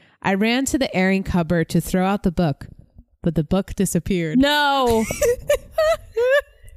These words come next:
Speaker 2: No.
Speaker 1: And then after that, I gave up all the stuff. It scares, scares, scares me shitless.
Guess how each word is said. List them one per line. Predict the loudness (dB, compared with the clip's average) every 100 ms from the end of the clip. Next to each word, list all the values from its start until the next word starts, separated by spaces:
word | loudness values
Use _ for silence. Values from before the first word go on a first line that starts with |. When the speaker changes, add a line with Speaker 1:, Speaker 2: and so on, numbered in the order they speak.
| -20 -20 -20 -20 -20 -18 -18 -20 -20 _ _ -20 -10 0
Speaker 2:
No. | 2 2 2 2 4 4 2 2 0 -4 -8 -6
Speaker 1:
And | -2
then | 0 2
after | 2 0 0
that, | 0 0 -2 _ _ -10 -4
I |
gave | 0 2 2
up | 0
all | 0
the | 0
stuff. | 0 -2 -2
It |
scares, | -4 0 0 -2 -8
scares, | -6 0 0 0 -6 _
scares | -8 -2 0 0 2
me | 2
shitless. | 2 -2 0 -2 -2 -6 -10